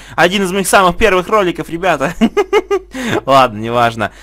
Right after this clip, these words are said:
но все мои первые ролики я начал реально недавно, я меньше года снимаю, то есть я снимаю примерно семь месяцев, а, на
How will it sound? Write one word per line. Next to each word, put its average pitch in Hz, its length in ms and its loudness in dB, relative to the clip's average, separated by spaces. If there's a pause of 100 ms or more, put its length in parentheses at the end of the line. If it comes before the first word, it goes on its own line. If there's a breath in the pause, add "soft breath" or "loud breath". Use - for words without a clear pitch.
(160 loud breath)
но 139 140 -4
все 185 200 -2
мои 180 120 -2
первые 165 240 -2
ролики 175 160 -4
я 175 160 -4
начал 175 260 -10
реально 151 800 -4
недавно, 135 560 -2
я 131 160 -2
меньше 135 360 -10
года 156 220 -6
снимаю, 117 360 -8
то 104 40 -10
есть 104 120 -16
я 117 40 -14
снимаю 123 220 -12
примерно 123 300 -10
семь 120 300 -10
месяцев, 117 560 -12
а, 101 520 -4
на 107 460 -6